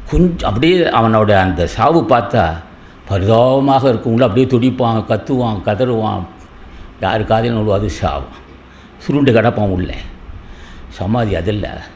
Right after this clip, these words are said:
ஜீவ சமாதி என்பது புறமத்தை ஒடுங்குகின்ற காற்றுக்கு ஜீவ சமாதி. ஜீவன்னா காற்று, வந்து போகின்ற காற்று ஆன்மா. அந்த காற்று புறமத்தை ஒடுங்கினால் ஜீவ சமாதி.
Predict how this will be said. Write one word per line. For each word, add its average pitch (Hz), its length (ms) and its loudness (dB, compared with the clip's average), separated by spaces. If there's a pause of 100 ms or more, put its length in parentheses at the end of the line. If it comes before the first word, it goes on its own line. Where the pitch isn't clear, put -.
(460)
ஜீவ 160 380 2
சமாதி 143 480 2
என்பது 131 380 2
புறமத்தை 143 560 2
ஒடுங்குகின்ற 120 500 2
காற்றுக்கு 113 480 -2
ஜீவ 113 340 0
சமாதி. 87 380 -4
ஜீவன்னா 143 380 0 (140)
காற்று, - 400 -2 (800)
வந்து 160 280 4
போகின்ற 165 420 4
காற்று 123 360 0 (140)
ஆன்மா. 76 420 -4 (1400)
அந்த 110 300 -4
காற்று 165 420 2
புறமத்தை 156 440 0
ஒடுங்கினால் 135 460 2
ஜீவ 139 200 4
சமாதி. 85 500 -4